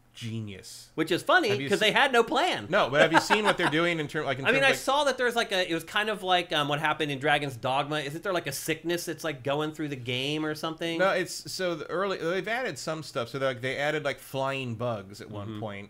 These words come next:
Speaker 1: and people were posting screenshots and videos of them, and the developers, were, including the C E O of the company, were online saying, "That's all fake."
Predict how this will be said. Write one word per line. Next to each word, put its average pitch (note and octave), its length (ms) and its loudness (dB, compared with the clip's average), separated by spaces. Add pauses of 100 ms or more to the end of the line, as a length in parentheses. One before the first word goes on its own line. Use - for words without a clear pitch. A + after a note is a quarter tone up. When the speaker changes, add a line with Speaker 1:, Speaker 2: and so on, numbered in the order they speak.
Speaker 1:
and A2+ 140 -8
people A#2 240 -8
were A2 100 -4
posting A#2 520 -6
screenshots A#2 640 -6
and G#2+ 120 -12
videos A2 320 -6
of G#2 120 -8
them, G#2+ 160 -10
and A2+ 160 -6
the A2 40 -8
developers, A#2 680 -4
were, - 80 -12
including C#3+ 480 -6
the B2 80 -6
C C#3 440 -10
E B2 60 -2
O C3 100 0
of A#2 140 -4
the G#2 60 -10
company, A#2 600 -8
were A2+ 240 -4
online B2 480 -2
saying, A2+ 320 -6
"That's A#2 220 -4
all G#2+ 160 -2
fake." G#2 420 -10